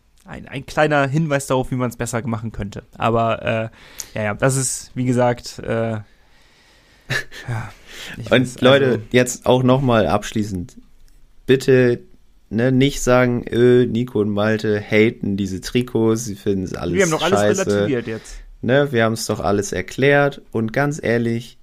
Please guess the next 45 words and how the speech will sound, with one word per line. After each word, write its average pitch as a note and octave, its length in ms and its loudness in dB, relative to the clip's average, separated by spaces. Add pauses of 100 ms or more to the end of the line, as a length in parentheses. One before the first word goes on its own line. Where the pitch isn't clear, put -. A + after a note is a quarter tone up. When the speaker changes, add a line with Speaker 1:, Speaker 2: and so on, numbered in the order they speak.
Speaker 2:
ich B2+ 240 -4
muss E3 260 0
auch C3+ 140 2
nicht A#2 180 0
jedes G#2+ 320 2
Trikot A2+ 320 -4
schön G#2+ 300 0
finden. G#2 320 -2
Selbst B2 280 0
wenn's B2 260 0
mein B2 320 0
Verein A2+ 420 -2
ist, A2+ 200 -4
muss A#2 260 0
ich - 100 -12
das G#2 240 -4
nicht G2 180 -4
schön G2 240 2
finden. - 460 -6 (140)
Und G#2 220 -2
das G2+ 180 -2
ist - 240 -6
nun F#2 120 -6
mal F#2 160 -2
leider F2+ 300 -2
so, F#2+ 160 -4
dass F2+ 220 -6
es - 180 -10 (320)
einfach C3 420 0
nicht B2 260 0
das A2 120 -2
schönste G#2+ 320 -2
Trikot G2 320 -4
der F2+ 100 0
Liga F2+ 240 -2
ist. - 260 -6 (400)
So, - 300 -4 (300)
dafür C3+ 220 2
haben D#3 80 2
wir D3+ 60 0
das C#3 140 2
schönste D3 380 -2
Champions C#3+ 340 -2
League G2 140 -6
Trikot. - 340 -8